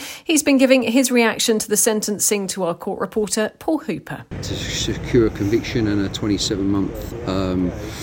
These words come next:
Speaker 2: custodial sentence is a really good result. Um, you know, he would have conducted, uh, research and, uh, selected a, a target for, uh, maximum impact.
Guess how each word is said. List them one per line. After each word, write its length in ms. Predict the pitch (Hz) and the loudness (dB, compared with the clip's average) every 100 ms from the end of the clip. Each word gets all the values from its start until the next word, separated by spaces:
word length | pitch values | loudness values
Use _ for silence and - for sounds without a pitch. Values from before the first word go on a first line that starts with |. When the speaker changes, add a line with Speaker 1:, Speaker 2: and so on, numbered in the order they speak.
| - - | -10 -10
Speaker 2:
custodial 420 | - - 107 95 90 | -8 0 2 2 2
sentence 460 | 101 101 101 - | 0 2 -2 0
is 80 | 110 | 2
a 20 | |
really 160 | 107 95 | 2 2
good 120 | 98 | 0
result. 300 | 95 117 85 - - - - | 0 -2 -2 -6 -10 -10 -8
Um, 480 | - 98 95 92 90 - - - - | -4 -2 0 0 0 -4 -10 -10 -4
you 80 | |
know, 80 | 95 | -2
he 120 | 90 | 0
would 100 | 92 | 0
have 100 | 90 | 0
conducted, 540 | - 95 - - 92 - - - - | -4 -4 -4 -2 -2 -4 -10 -12 -8
uh, 160 | 90 87 87 | -4 -4 2
research 680 | 107 98 117 107 95 - - - - | 2 2 0 0 -2 -6 -8 -8 -6
and, 720 | 95 92 90 90 87 87 87 | -4 -2 -2 -2 -2 -2 0
uh, 420 | 95 90 90 90 | 0 0 0 -2
selected 540 | - - 104 - 95 - | -4 0 0 0 -2 -2
a, 360 | 101 - - - | -2 -4 -4 -6
a 20 | |
target 500 | - 104 98 90 - | -4 -2 0 0 -2
for, 400 | - 110 98 90 - - - | 0 2 4 2 -2 -6 -6
uh, 160 | 90 | -4
maximum 440 | 95 101 - 101 98 | -2 -2 -2 -2 0
impact. 460 | 113 120 139 - | 0 -2 -4 -6